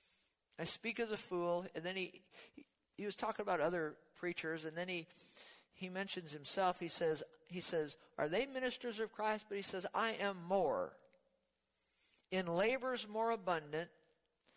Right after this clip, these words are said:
Notice this, "in stripes above measure." We're talking about the marks of a missionary. Paul got beat up a lot. He got beat up a lot because of his testimony of Jesus.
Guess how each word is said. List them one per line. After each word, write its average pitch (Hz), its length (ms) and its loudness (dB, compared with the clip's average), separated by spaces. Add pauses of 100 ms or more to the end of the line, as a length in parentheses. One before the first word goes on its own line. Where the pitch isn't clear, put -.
(200)
Notice 254 320 0
this, 190 280 0 (440)
"in 202 200 0
stripes - 880 0 (100)
above 180 420 2
measure." 175 640 0
We're 147 120 -6
talking 214 420 0
about 175 260 2
the 147 80 -6
marks 175 380 2
of 156 100 -8
a 151 40 -14
missionary. 143 640 -2 (440)
Paul 262 320 6
got 196 340 4
beat 185 200 2
up 190 180 4
a 131 40 0
lot. 117 320 0 (920)
He - 140 -4
got 233 360 2
beat 196 220 0
up 190 180 2
a 160 40 0
lot 113 380 0 (1080)
because 190 380 2
of 190 100 0
his 165 180 -2
testimony 170 720 -2
of 131 140 -6
Jesus. 139 720 -4